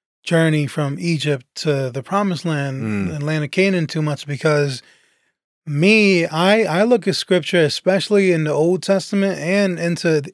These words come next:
Speaker 1: Acts of the Apostles, I look at scripture as like, yo, certain things had to happen, and those certain things are for those people in that time.
Speaker 2: Yeah.
Speaker 1: We can't take that for us
Speaker 2: Yeah.
Speaker 1: specifically, right?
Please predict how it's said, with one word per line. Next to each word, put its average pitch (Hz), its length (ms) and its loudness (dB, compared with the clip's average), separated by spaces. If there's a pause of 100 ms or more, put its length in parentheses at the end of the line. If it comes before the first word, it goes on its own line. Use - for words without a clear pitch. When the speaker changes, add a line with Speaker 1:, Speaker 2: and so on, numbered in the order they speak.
Speaker 1:
Acts - 680 -4 (680)
of 165 100 0
the 160 140 2
Apostles, 160 760 -2 (1160)
I 175 220 2
look 233 280 0
at 165 120 2
scripture 160 420 0
as 139 300 0
like, 135 240 -4
yo, 151 300 2
certain 196 480 -2
things 196 400 0
had 165 300 -2
to 170 120 -2
happen, 143 560 -2
and 135 220 -8
those 165 200 -2
certain 165 300 -2
things 160 260 -4
are 143 80 -4
for 143 140 -12
those 156 340 -4
people 147 360 -6
in 151 220 -4
that 139 200 -6
time. 143 480 -4
Speaker 2:
Yeah. 80 320 -10
Speaker 1:
We 185 160 -2
can't 165 320 -2
take 175 300 0
that 127 260 -4 (600)
for - 260 0
us - 600 0
Speaker 2:
Yeah. 175 100 -4
Speaker 1:
specifically, 160 580 -2
right? 156 320 0